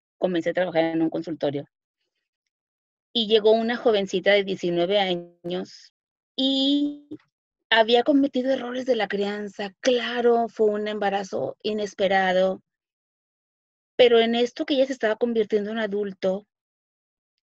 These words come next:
también estaba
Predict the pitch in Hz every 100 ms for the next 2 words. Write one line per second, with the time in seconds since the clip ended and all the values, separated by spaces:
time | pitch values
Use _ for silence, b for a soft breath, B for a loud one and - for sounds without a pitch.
0 | - 208 202 190 214 208 214 214 220 226
1 | 220 220 - _ _ _ _ _ _ 220
2 | 202 - 214 208 233 240 233 208 196 175